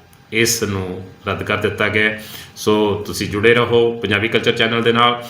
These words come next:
ਤੇ ਦੋਸਤੋ, ਪੰਜਾਬੀ ਕਲਚਰ ਚੈਨਲ, ਅਹ, YouTube, ਇਹਦੇ ਨਾਲ ਹੀ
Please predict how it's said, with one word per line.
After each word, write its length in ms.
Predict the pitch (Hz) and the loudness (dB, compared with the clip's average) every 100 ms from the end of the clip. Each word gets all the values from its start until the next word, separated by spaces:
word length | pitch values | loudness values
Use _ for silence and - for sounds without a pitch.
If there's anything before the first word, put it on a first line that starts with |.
| - - - - | -16 -18 -16 -2
ਤੇ 100 | 117 | 2
ਦੋਸਤੋ, 320 | 123 123 127 | 2 4 2
ਪੰਜਾਬੀ 320 | 120 110 123 | 2 0 2
ਕਲਚਰ 260 | 123 117 120 | 0 2 2
ਚੈਨਲ, 520 | 120 117 120 120 120 - - - - - - - - | 2 2 2 0 -4 -12 -20 -20 -20 -20 -20 -20 0
ਅਹ, 680 | 110 113 113 113 110 87 110 | 2 4 4 2 0 -4 0
YouTube, 500 | 127 131 127 123 - - - - - 113 | 2 4 2 2 -4 -14 -18 -20 -8 -2
ਇਹਦੇ 160 | 113 | 2
ਨਾਲ 280 | 110 110 120 | 2 2 2
ਹੀ 200 | 123 117 | 0 -4